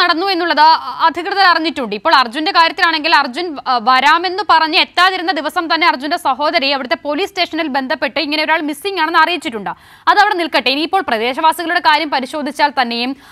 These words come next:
അവിടെ ഈ, അതൊരു നാഷണൽ ഹൈവേ ആണല്ലോ, നിരന്തരം ആളുകൾ പോകുന്നയിടത്ത്, ആ, ഈ ഡ്രൈവർമാരടക്കം വണ്ടി നിർത്തി ചായ കുടിക്കുന്ന ഒരു ചായക്കട ഇവിടെ ഉണ്ടായിരുന്നു, അതിന്റെ അടുത്ത് വീടുകൾ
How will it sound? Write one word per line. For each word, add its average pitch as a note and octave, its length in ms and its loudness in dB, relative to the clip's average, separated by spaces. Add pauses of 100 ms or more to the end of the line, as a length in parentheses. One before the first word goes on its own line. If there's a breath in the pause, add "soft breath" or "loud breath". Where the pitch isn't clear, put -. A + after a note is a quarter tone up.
(180)
അവിടെ F4+ 240 2 (280)
ഈ, - 20 0 (200)
അതൊരു F#4+ 220 -2
നാഷണൽ G#4 380 2
ഹൈവേ D4+ 300 2
ആണല്ലോ, G3+ 280 -4 (280 soft breath)
നിരന്തരം E4 480 2
ആളുകൾ F#4+ 260 0 (100)
പോകുന്നയിടത്ത്, E4+ 640 2 (240)
ആ, D4 160 0
ഈ E4 140 -2
ഡ്രൈവർമാരടക്കം E4+ 840 2 (120)
വണ്ടി D4+ 260 -2
നിർത്തി E4 320 -4
ചായ D#4 180 4 (120)
കുടിക്കുന്ന F4 300 -4
ഒരു - 120 -16
ചായക്കട E4 460 2
ഇവിടെ F4 180 -4
ഉണ്ടായിരുന്നു, D4 460 2
അതിന്റെ C#4+ 240 2
അടുത്ത് C#4 200 -2 (120)
വീടുകൾ E4 360 -2